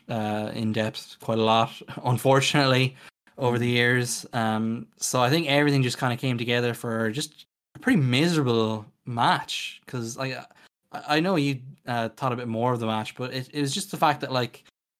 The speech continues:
Speaker 1: there was just an incident, um, right near the end of the game after Lacazette had been down injured, which in itself was, I suppose, frustrating as a viewer 'cause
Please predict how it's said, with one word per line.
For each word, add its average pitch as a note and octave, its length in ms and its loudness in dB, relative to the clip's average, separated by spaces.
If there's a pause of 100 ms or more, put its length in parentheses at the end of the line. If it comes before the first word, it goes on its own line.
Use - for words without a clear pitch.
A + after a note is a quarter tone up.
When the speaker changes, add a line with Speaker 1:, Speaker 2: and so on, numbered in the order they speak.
(760)
Speaker 1:
there F3+ 120 -2
was F3+ 120 0
just - 180 -2
an F3+ 140 0
incident, F#3 760 2 (120)
um, D3 580 4
right D#3+ 240 2
near E3+ 120 2
the D3+ 120 4
end D3+ 120 4
of D3 60 2
the D3 60 2
game C#3+ 340 4
after C3 380 0
Lacazette B2 500 2
had B2+ 100 0
been A#2+ 120 -4
down B2 280 2
injured, B2 440 -2
which A#2 140 -6
in C3 140 -6
itself A#2+ 460 -2
was, A2+ 440 -8 (800)
I - 60 -10
suppose, - 220 -4
frustrating A#2+ 520 0
as A2+ 100 0
a A2+ 60 -2
viewer A#2 280 0
'cause A2+ 200 -4